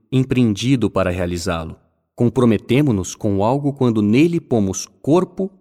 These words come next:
mente e alma. Quando nos dispomos inteira e integralmente a realizá-lo. A consciência desse comprometimento precisa estar presente em todas as minhas ações.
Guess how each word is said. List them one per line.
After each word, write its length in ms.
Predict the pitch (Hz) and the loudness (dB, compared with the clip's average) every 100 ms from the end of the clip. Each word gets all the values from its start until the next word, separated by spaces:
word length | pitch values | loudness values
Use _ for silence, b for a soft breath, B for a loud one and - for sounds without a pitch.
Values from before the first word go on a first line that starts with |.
| _ | _
mente 560 | 113 110 123 131 - 139 - _ | 0 2 2 0 -6 -8 -12 _
e 160 | 139 110 | 0 2
alma. 420 | 104 90 82 - _ _ _ _ _ | 2 0 -4 -10 _ _ _ _ _
Quando 220 | 139 135 | 4 6
nos 160 | 131 113 | 4 2
dispomos 640 | 117 - 135 139 113 - - | -6 -2 0 2 0 -2 -2
inteira 560 | 135 123 127 135 104 85 B B | -2 2 0 2 0 -4 B B
e 240 | 131 127 127 | -2 -2 0
integralmente 1080 | 180 202 202 196 156 151 110 110 151 - 165 - | 2 2 2 2 2 2 4 4 4 0 -4 -2
a 80 | |
realizá-lo. 760 | 127 131 139 131 101 87 82 78 - _ _ _ _ _ _ - | -2 -2 0 0 0 -2 -2 -8 -12 _ _ _ _ _ _ -6
A 80 | 101 | -2
consciência 720 | 110 107 - 95 107 104 85 | 0 -2 -2 0 0 0 -4
desse 240 | 90 - | -6 -6
comprometimento 1000 | - 131 139 117 101 - 92 101 113 - - _ _ | -4 0 0 2 0 -2 -2 -2 -2 -6 -14 _ _
precisa 320 | 127 - 127 | -2 0 -2
estar 360 | 113 - 113 - | -2 -2 -4 -2
presente 680 | - 117 95 104 117 - 98 | -2 -2 0 0 0 -2 -6
em 80 | |
todas 580 | 92 _ - 143 147 139 | -8 _ 0 2 2 0
as 140 | 135 117 | -2 0
minhas 360 | 104 104 104 | 2 2 0
ações. 580 | 107 - 87 71 - - | -2 -4 -8 -8 -12 -16